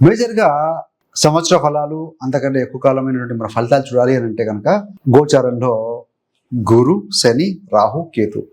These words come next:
so ఈ పెద్ద గ్రహాల యొక్క స్థితి పరిశీలించాలండి. అంటే ఈ గ్రహాల యొక్క స్థితి, యుతి, దృష్టి, కలయిక ఏ విధంగా ఉందో చూసుకున్న తర్వాతనే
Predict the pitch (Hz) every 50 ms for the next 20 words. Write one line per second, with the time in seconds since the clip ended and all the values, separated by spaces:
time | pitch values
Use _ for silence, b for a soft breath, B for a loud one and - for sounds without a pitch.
0 | _ - - - 147 135 139 135 135 120 107 101 151 156 147 131 131 127 120 117
1 | 113 - - 131 120 156 147 - - - - 110 110 107 101 107 104 98 98 101
2 | 104 107 107 - _ _ _ _ _ _ _ _ _ - 123 127 131 120 123 127
3 | 123 - B B B B 143 135 123 151 147 143 160 160 170 165 160 135 - -
4 | 147 147 139 - 165 160 143 123 117 131 131 123 - 156 143 120 101 120 127 123
5 | - - 160 151 156 135 120 131 139 135 127 117 123 135 139 143 143 147 147 139
6 | 135 139 139 127 120 120 127 131 - _ _ _ - 143 135 - - 135 135 120
7 | 123 123 123 123 123 156 170